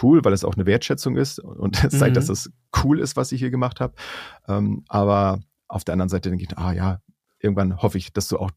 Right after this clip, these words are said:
Speaker 1: dir dann so einen Platz halt bauen kannst, weil, ja, es
Speaker 2: Mhm.
Speaker 1: kostet natürlich auch Geld, ne? Das wissen wir auch. Wenn du mit, mit Technik arbeitest und, äh, gute Technik haben möchtest, klar, das kostet alles Geld, das kannst du dir mit
Speaker 2: Mhm.
Speaker 1: Taschengeld in der Regel nicht kaufen.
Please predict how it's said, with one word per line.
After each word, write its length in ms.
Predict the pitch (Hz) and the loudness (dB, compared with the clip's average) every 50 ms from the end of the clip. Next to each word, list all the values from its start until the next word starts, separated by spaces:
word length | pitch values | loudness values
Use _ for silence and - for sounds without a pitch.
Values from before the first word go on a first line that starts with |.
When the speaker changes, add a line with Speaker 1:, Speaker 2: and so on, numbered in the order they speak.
| _ - | _ -8
Speaker 1:
dir 100 | - 95 | -6 -4
dann 120 | 85 90 95 | -2 0 0
so 120 | 92 95 | 0 0
einen 180 | 92 92 87 - | -2 -4 -4 -6
Platz 280 | - - 92 95 - - | -8 -6 -6 -4 -2 -2
halt 140 | 98 87 - | -2 0 0
bauen 260 | 82 82 92 101 - | 0 2 2 0 0
kannst, 340 | - 98 87 87 87 - - | 0 -2 -2 -2 -2 -4 -4
weil, 240 | 87 90 90 87 117 - _ _ _ _ | -2 -2 -2 -4 -6 -10 _ _ _ _
ja, 80 | - 87 | -2 0
es 120 | 98 - | 2 4
Speaker 2:
Mhm. 40 | 123 | 4
Speaker 1:
kostet 260 | 123 120 117 117 123 | 6 6 6 4 4
natürlich 320 | 107 104 - - 107 95 90 | 2 2 2 2 0 2 2
auch 140 | 95 95 - | 0 0 2
Geld, 280 | - 87 85 78 78 | 2 2 2 2 2
ne? 100 | 90 101 | 0 0
Das 200 | 92 95 - - - _ - - - _ _ | 0 -2 -4 -8 -16 _ -20 -20 -20 _ _
wissen 320 | - 95 107 107 - 104 92 | -6 -6 -4 -4 -2 0 0
wir 120 | 98 - | 2 4
auch. 240 | - 101 117 127 - - - - - - - _ - | 4 4 4 4 2 -4 -16 -16 -16 -18 -14 _ -2
Wenn 140 | 101 101 | 0 2
du 120 | 95 98 98 | 4 4 2
mit, 200 | 95 98 - - | 2 0 0 0
mit 140 | 104 101 - | -2 0 2
Technik 400 | - 113 107 - - 104 - - | 4 2 4 4 2 0 2 4
arbeitest 580 | 98 107 104 98 104 98 92 98 95 - - | 4 4 4 4 4 4 4 2 0 0 -2
und, 420 | - 92 95 92 92 92 92 - - | -2 0 2 2 2 2 0 -2 -4
äh, 140 | 87 90 92 | -4 -4 -4
gute 240 | 87 101 104 120 - | -4 -4 -4 -4 -4
Technik 400 | - 104 101 - - 98 87 98 | -2 -2 -2 0 -2 -4 -2 0
haben 200 | 101 95 90 92 | -2 0 0 -2
möchtest, 340 | 92 92 - 82 87 - - | -2 -4 -6 -8 -12 -10 -6
klar, 120 | - 85 | -6 -6
das 120 | 85 85 - | -6 -6 -8
kostet 280 | - 95 90 - - | -6 -6 -6 -4 -4
alles 200 | - 90 87 - | -6 -6 -6 -2
Geld, 220 | - 92 95 98 - | 0 0 0 2 0
das 120 | 92 - | -2 -2
kannst 220 | - 98 95 - | -2 -2 -2 -2
du 40 | - | -2
dir 100 | 87 120 120 | 0 2 2
mit 100 | 117 113 | 4 4
Speaker 2:
Mhm. 40 | |
Speaker 1:
Taschengeld 540 | 110 113 120 120 - 95 90 92 90 87 - _ - - - - - - - - _ | 4 2 2 2 0 0 0 0 0 0 -2 _ -20 -20 -20 -20 -20 -20 -20 -6 _
in 160 | - 123 127 | 2 4 6
der 180 | 120 113 101 92 | 6 6 6 6
Regel 240 | 101 98 95 92 | 4 4 4 4
nicht 220 | 90 98 - - - | 4 2 0 -2 -2
kaufen. 500 | - 117 110 110 98 - 104 98 98 | 0 4 4 4 4 4 2 0 0